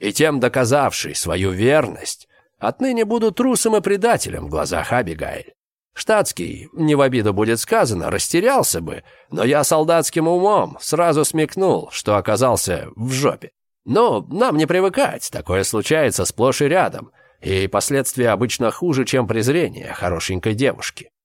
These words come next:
Чёрный юмор и крепкая выпивка, вот чем мы спасаемся. Я ушёл, никого больше не изувечив. Однако, пока я добирался до своих, рана воспалилась,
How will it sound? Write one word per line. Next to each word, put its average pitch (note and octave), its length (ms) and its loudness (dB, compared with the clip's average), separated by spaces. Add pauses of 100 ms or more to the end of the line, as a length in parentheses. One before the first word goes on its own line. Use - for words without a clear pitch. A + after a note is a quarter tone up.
(120)
Чёрный F3+ 400 2
юмор A#2+ 460 2
и F2 180 -2
крепкая B2 540 2
выпивка, B2+ 680 -4 (180)
вот G3 320 2
чем G2+ 240 0
мы A#2 140 2
спасаемся. - 720 -2 (340)
Я D#3+ 220 2
ушёл, F3 540 0 (280)
никого E3 460 2
больше B2 340 2
не A2 200 2
изувечив. F#2 600 -4 (320)
Однако, F#2 580 -2
пока F#2 280 -2
я B2+ 140 4
добирался A#2+ 560 2
до A2 100 0
своих, B2+ 480 -2
рана D3 420 2
воспалилась, C3 800 0